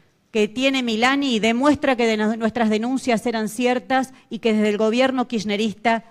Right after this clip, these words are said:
se eligió protegerlo. Así que este veinticuatro de marzo también los convocamos a todos para que nos acompañen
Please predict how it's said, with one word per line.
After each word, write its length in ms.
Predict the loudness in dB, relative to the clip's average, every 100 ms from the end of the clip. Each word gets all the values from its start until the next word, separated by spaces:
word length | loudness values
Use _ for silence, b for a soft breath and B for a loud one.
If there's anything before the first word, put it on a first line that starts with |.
| -12
se 180 | -4
eligió 720 | -2 -2 0 2 2 0 -12 _
protegerlo. 720 | -6 -4 -4 -4 -6 -4 -6 -6 B B
Así 240 | -6 -6
que 100 | -2
este 200 | 0 2
veinticuatro 560 | 2 0 -2 -2 0 0
de 80 | 0
marzo 400 | 0 0 -2 -4
también 460 | -4 -4 -6 -6 B B B
los 140 | -6
convocamos 600 | -2 -2 0 0 0 -2 -4
a 140 | -4
todos 300 | -2 -2 -2
para 180 | -2 -2
que 100 | -4
nos 180 | -6 -6
acompañen 840 | -4 -4 0 0 0 -2 -4 -4